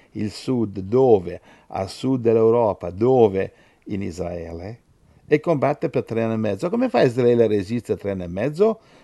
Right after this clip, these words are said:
Ma Israele c'ha un grande amico, una grande amica,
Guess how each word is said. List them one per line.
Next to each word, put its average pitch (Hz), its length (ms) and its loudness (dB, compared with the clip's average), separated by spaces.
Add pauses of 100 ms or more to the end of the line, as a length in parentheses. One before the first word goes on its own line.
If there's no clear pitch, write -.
Ma 135 140 -4
Israele 110 540 -2
c'ha - 140 -2
un 104 160 -2
grande 95 380 -2
amico, 131 520 -4 (360)
una 87 200 -12
grande 92 320 -8
amica, 92 520 -6